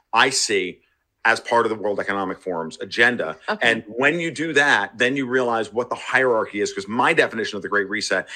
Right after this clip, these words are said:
Speaker 1: is that this leaves European, Europe in charge of all the other vassal states and all the other areas of the world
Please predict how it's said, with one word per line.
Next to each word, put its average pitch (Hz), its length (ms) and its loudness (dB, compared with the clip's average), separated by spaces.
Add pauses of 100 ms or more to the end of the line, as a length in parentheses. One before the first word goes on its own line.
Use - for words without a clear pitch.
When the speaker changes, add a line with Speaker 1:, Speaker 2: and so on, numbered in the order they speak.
(120)
Speaker 1:
is - 100 -4
that 107 220 2
this 139 200 0
leaves 127 380 -6 (240)
European, 139 720 0
Europe 117 440 2 (360)
in 127 220 2
charge 104 640 2 (240)
of 117 160 2 (100)
all 123 240 2
the 120 140 -2
other 110 240 0
vassal 104 400 4
states - 560 -12 (440)
and 117 200 0
all 151 240 4
the 151 240 -4
other 143 320 2
areas 110 400 2
of 104 100 -2
the 101 80 -6
world 101 460 0